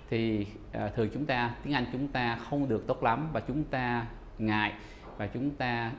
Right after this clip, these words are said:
đắn đo, chúng ta băn khoăn và chúng ta không học cái tiếng Anh nếu như tiếng Anh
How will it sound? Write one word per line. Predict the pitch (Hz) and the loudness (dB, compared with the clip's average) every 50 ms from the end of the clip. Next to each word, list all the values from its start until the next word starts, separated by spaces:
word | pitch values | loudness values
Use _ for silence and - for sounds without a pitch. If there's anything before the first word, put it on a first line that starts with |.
| - - | 0 6
đắn | 120 123 147 170 165 | 6 6 8 8 6
đo, | 143 139 135 131 131 127 - | 6 6 6 6 2 0 -2
chúng | 143 147 143 | -2 0 0
ta | 139 | 2
băn | 127 - 139 139 139 135 127 | 2 4 4 4 4 2 4
khoăn | - 139 135 131 131 127 120 | 4 4 4 4 2 -2 -4
và | 117 | -4
chúng | 101 - 127 139 | -4 -4 -2 -2
ta | 135 | -2
không | 110 - - 151 147 147 - | -2 2 4 4 6 6 4
học | - 107 98 - - - - - | 4 4 4 2 -2 -12 -6 -2
cái | 135 135 | 0 0
tiếng | 143 - 156 151 | 0 0 -2 2
Anh | - 135 139 143 123 - - - - - | 6 6 6 6 6 4 -2 -10 -8 -2
nếu | 123 123 151 | 0 2 4
như | 160 143 | 4 4
tiếng | 135 143 139 | 2 2 0
Anh | 147 123 | 0 0